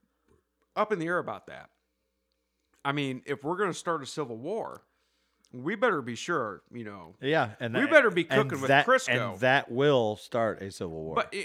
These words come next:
Speaker 1: and here's the thing: regardless, civil war's gonna start anyway.
Speaker 2: Probably. It's just
Speaker 1: And
Speaker 2: a
Speaker 1: I'll tell
Speaker 2: matter,
Speaker 1: you why.
Speaker 2: it's just a matter of time.
Speaker 1: So, Georgia Senate Judiciary Subcommittee met today,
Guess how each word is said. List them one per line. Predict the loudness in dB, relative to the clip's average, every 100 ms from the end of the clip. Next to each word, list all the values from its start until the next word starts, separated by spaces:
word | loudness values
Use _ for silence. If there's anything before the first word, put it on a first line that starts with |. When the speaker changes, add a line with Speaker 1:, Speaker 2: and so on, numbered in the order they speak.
| -4
Speaker 1:
and | -4 -2
here's | -4 -6
the | -6
thing: | -4 -4
regardless, | -2 0 0 -2 -4
civil | -4 -2
war's | -4 -4
gonna | -6
start | -8 -6 -6
anyway. | -8 -14 -20 -20 _
Speaker 2:
Probably. | 4 4 4 -4 -10 -14 _ _
It's | -14 -6
just | 0
Speaker 1:
And | 2
Speaker 2:
a |
Speaker 1:
I'll | 4
tell | 2
Speaker 2:
matter, | 0
Speaker 1:
you | -2
why. | -6
Speaker 2:
it's | -4
just | -6 -4
a |
matter | -4 -4
of | -6
time. | -10 -12 -14 _ _ _ _ _ _ _ _
Speaker 1:
So, | 2 2 2
Georgia | -2 0 2 2 -2
Senate | 0 0 0 -4
Judiciary | -6 -4 -4 -2 0 0
Subcommittee | -2 -4 -4 -4 -6 -12 -12 -12 -14 -18 _ _ _ _ -14
met | -10 -8 -10 _ -18 -18 _ _ _
today, | -18 -18 -20